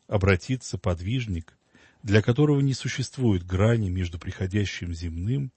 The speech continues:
и вечным небесным миром. Пушкин преодолел эту грань не только силою творческого проникновения, как небесного земной свидетель, но и напряженную работою ума,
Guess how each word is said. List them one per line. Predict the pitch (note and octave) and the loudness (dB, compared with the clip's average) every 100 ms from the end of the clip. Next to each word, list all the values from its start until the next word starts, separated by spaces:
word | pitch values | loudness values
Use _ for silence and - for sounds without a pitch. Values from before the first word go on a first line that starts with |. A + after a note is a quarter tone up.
| _ _ _ _ | _ _ _ _
и | - | -4
вечным | G#2 F2 A2 C3 - A#2+ A#2 - _ | -2 0 -2 -2 -2 -2 -2 -8 _
небесным | - F#2+ F2 A#2 A#2 F#2 F2 | -2 -2 2 0 0 -4 -4
миром. | F2+ F2 E2+ F2+ - _ _ _ _ | -4 -6 -8 -12 -16 _ _ _ _
Пушкин | D3 E3+ - D#3 D3+ C#3+ - _ - | 2 2 2 0 0 -2 -8 _ -2
преодолел | A2+ A2+ G#2 A2+ B2 G#2+ F#2 | 4 4 4 2 2 -2 -4
эту | - F2+ F#2 | -10 -8 -8
грань | F2 F#2+ A#2 A#2+ A#2 _ _ _ _ _ | -4 -2 -2 -4 -8 _ _ _ _ _
не | - A#2 | 4 4
только | B2+ F3+ - C#3+ | 6 2 2 -4
силою | - C#3+ B2+ G#2 | -2 -2 2 0
творческого | F#2+ G#2+ A2+ - - G2+ F2+ | 0 -4 -4 -6 -12 -8 -8
проникновения, | D#2+ F2 E2+ F#2 F2 G2+ B2+ A2 F2 - _ _ _ _ _ _ - | -6 -6 -6 -4 -4 -4 -2 -2 -4 -10 _ _ _ _ _ _ -2
как | F#2+ - | -2 2
небесного | F#2 F2 A2+ A2+ A2+ F#2+ | 2 4 4 2 0 0
земной | E2+ F2+ G#2 | 0 0 0
свидетель, | G2+ - E2+ G2 A#2+ - E2+ _ _ _ - - - | -2 -6 -8 -6 -6 -8 -14 _ _ _ -20 -12 4
но | A2 D#3+ | 6 6
и | - C3+ | 4 4
напряженную | B2+ - G#2+ F#2+ A#2+ D3 C#3+ C#3 | 4 4 2 4 4 4 2 2
работою | C3 A#2 G2+ A#2 - A#2 A2+ | 2 0 0 -2 -2 -2 -2
ума, | A#2 G#2+ F#2+ F#2 E2+ | -2 0 2 0 -4